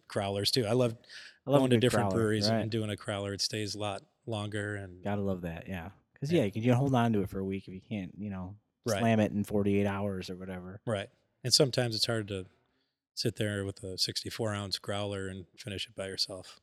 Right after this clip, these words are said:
Speaker 2: Well,
Speaker 1: <laughs>
Speaker 2: you know, not that it can't be done,
Speaker 1: <laughs>
Speaker 2: but depends on what you're drinking maybe, but,
Speaker 1: <laughs>
Speaker 2: but yeah.
Speaker 1: That
Speaker 2: I,
Speaker 1: was a, that was a dare, Joe.
Speaker 2: Guilt. I, I just felt guilt when you said that. I was like, "I've done that. I've done that."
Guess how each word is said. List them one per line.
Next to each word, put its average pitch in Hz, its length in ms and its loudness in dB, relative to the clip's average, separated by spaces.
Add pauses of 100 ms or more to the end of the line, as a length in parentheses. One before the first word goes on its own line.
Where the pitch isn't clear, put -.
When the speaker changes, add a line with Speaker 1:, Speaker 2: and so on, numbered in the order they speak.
(140)
Speaker 2:
Well, 214 120 -2
Speaker 1:
<laughs> - 800 2
Speaker 2:
you 139 80 2
know, 90 180 -2 (600)
not 120 140 -2
that 113 120 6
it 98 60 0
can't - 240 -2
be - 100 -10
done, 123 400 -4
Speaker 1:
<laughs> 147 160 0
Speaker 2:
but 185 240 2 (160)
depends 120 320 0
on 110 100 4
what 110 120 2
you're 98 100 -2
drinking 117 320 -2
maybe, 98 240 -4
but, 98 320 2 (400)
Speaker 1:
<laughs> - 240 -14
Speaker 2:
but 104 180 -2
yeah. 107 320 0
Speaker 1:
That 120 100 0
Speaker 2:
I, 135 40 10
Speaker 1:
was 120 160 8
a, 120 60 4
that 127 140 8
was 117 120 12
a 110 60 8
dare, 101 280 6
Joe. 98 320 0
Speaker 2:
Guilt. 113 320 6 (320)
I, 120 160 8 (140)
I 135 140 8
just 151 180 4
felt 113 240 8
guilt 117 300 4
when 110 80 6
you 107 100 4
said 110 220 6
that. 107 120 8
I 107 40 8
was 104 80 4
like, 107 160 0
"I've 101 140 0
done 113 240 8
that. 95 300 0
I've 107 160 -4
done 110 220 6
that." 95 300 0